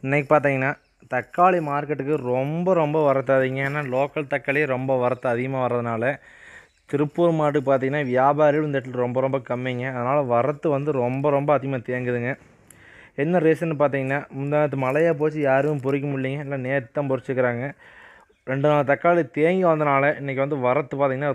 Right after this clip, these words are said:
ரொம்ப அதிகமா தெரியுது. கண்ணுக்கு தெரிஞ்செல்லாம் தக்காளியே தெரியுது இன்னைக்கு. ரேட்டு பார்த்தீங்கன்னா,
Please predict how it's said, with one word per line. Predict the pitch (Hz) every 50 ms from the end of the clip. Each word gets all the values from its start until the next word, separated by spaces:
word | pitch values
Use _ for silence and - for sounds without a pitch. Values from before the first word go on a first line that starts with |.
| 117 117 120
ரொம்ப | 127 139 151 165 180 190 214 214
அதிகமா | 180 160 156 156
தெரியுது. | 151 123 - 131 135 135 131 -
கண்ணுக்கு | - - 127 123 135 147 170 151 - _ -
தெரிஞ்செல்லாம் | 147 147 143 143 139 147 165 175 151 -
தக்காளியே | 127 120 - 139 139 143 143
தெரியுது | 120 135 131 135 135 131
இன்னைக்கு. | 127 123 107 120 135 - _ _ _ _ _ _ _ _ _ _ _ _ _ _ _ _ _ _ _ _ _ _ -
ரேட்டு | 139 143 165 196 196 214
பார்த்தீங்கன்னா, | 190 185 190 175 175 165 156 160 170 185 190